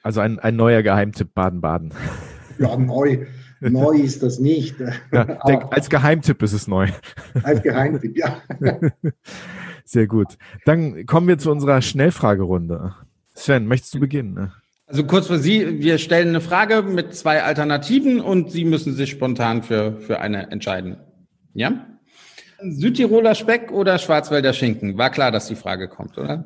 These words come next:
Speaker 2: Das war klar. Schwarzwälder Schinken. Auch ein
Speaker 1: Sehr gut.
Speaker 2: Geheimtipp. <laughs>
Speaker 1: Sehr gut. Frage zwei. Vernatsch oder Gutedel?
Speaker 2: Oh, rot oder weiß? Das ist jetzt, ähm, gar nicht so einfach, weil
Speaker 1: Mhm.
Speaker 2: ich liebe, äh,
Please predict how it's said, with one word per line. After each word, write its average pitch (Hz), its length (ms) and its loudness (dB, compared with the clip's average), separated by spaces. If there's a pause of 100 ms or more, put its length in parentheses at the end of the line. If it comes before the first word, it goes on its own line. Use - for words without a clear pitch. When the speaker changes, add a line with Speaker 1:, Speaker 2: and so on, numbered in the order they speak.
(120)
Speaker 2:
Das 131 180 0
war 160 140 4
klar. 143 500 2
Schwarzwälder 143 480 -2
Schinken. - 580 -2 (300)
Auch 151 220 0
ein 143 100 -2
Speaker 1:
Sehr 135 220 4
gut. 123 120 0
Speaker 2:
Geheimtipp. - 720 -4 (220)
<laughs> - 220 -20
Speaker 1:
Sehr 117 180 -2
gut. 104 180 -2
Frage 113 320 2
zwei. 101 500 0
Vernatsch 120 460 2
oder 151 220 0
Gutedel? 92 580 -6 (1900)
Speaker 2:
Oh, 160 320 4
rot 190 340 2
oder 180 200 4
weiß? 156 520 2
Das 165 200 0
ist 202 180 -4
jetzt, 190 500 2
ähm, 143 640 2 (280)
gar 175 240 -2
nicht - 240 0
so 190 360 4
einfach, 165 640 -2
weil 139 380 4
Speaker 1:
Mhm. 120 160 -4
Speaker 2:
ich 123 180 -12
liebe, 180 320 -4
äh, 160 200 0